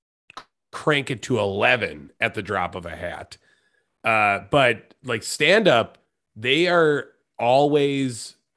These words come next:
like, looking, surveying for moments, something that's going to strike s-, uh, like, a fancy to them. Because, like, the best comedy,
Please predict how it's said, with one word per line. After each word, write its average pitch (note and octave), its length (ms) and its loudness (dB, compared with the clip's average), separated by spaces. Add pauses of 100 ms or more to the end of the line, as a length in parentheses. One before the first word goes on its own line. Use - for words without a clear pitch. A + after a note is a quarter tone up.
(120)
like, A2+ 200 -4
looking, A#2+ 720 0
surveying B2+ 960 -2
for B2+ 240 -4
moments, A#2 640 -2
something C#3+ 320 -2
that's B2+ 200 -6
going B2+ 440 -2
to B2 520 -2 (280)
strike - 800 -4 (420)
s-, - 160 -10
uh, G#2+ 460 0
like, A2+ 140 -2
a A#2 60 -4
fancy B2+ 560 -4
to G#2 140 -12
them. G2+ 160 -8
Because, C3+ 280 -2
like, D3 340 2 (680)
the E3 120 4
best C#3+ 480 0
comedy, E3+ 680 -4